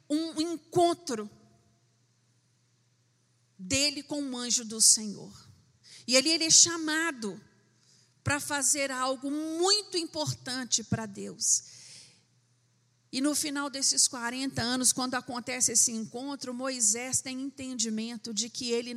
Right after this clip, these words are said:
por ele, não tinha condição de fazer nada. E é interessante demais o diálogo que ele vai ter lá no capítulo três de Êxodo. Ele vai falar pra, pro Senhor: "Senhor, quem sou eu?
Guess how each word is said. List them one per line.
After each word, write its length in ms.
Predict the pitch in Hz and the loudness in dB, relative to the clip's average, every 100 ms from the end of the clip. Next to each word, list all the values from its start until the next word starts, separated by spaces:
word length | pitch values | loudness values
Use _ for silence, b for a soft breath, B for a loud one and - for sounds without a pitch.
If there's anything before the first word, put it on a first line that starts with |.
| 226 | -10
por 240 | - 254 220 | -8 -2 0
ele, 400 | 214 220 226 226 b b b _ | 0 -2 -8 -16 b b b _
não 160 | 254 262 | -6 0
tinha 200 | - 269 | -2 -2
condição 440 | 269 254 - 262 | -4 2 2 2
de 80 | 254 | -6
fazer 260 | 254 254 | 0 0
nada. 460 | 285 247 240 233 240 _ _ _ _ _ _ _ b b b b b b b _ | 0 -8 -14 -16 -18 _ _ _ _ _ _ _ b b b b b b b _
E 140 | - 262 | -4 0
é 60 | |
interessante 920 | 269 269 269 254 240 - 277 269 - | 0 -2 -6 -2 4 4 4 2 0
demais 680 | 226 240 240 254 277 277 233 | 0 -2 -2 0 0 2 0
o 80 | 247 | 0
diálogo 760 | 220 226 226 240 247 240 226 220 | -2 -2 -2 -2 -2 -4 -4 -4
que 120 | 240 | -4
ele 160 | 226 | -4
vai 220 | 226 220 220 | -4 -6 -6
ter 180 | 240 | -8
lá 140 | 254 320 | -6 -6
no 80 | 320 | -8
capítulo 560 | 277 240 254 226 233 | -10 -10 -12 -12 -12
três 420 | 220 226 226 226 | -10 -8 -6 -4
de 120 | 202 214 | -4 -4
Êxodo. 680 | 208 226 240 226 226 - 220 _ b b b b - | -6 0 0 0 -6 -18 -20 _ b b b b -12
Ele 180 | 233 | -10
vai 140 | 254 269 | -8 -8
falar 300 | 269 262 277 | -10 -10 -8
pra, 120 | 285 - - | 0 2 2
pro 160 | - 247 | 0 0
Senhor: 420 | - 262 220 240 | 0 0 -6 2
"Senhor, 360 | - 277 285 294 | 2 2 -6 -8
quem 240 | 349 415 | -8 0
sou 260 | - 381 320 | 0 0 -6
eu? 300 | 262 311 | -8 -10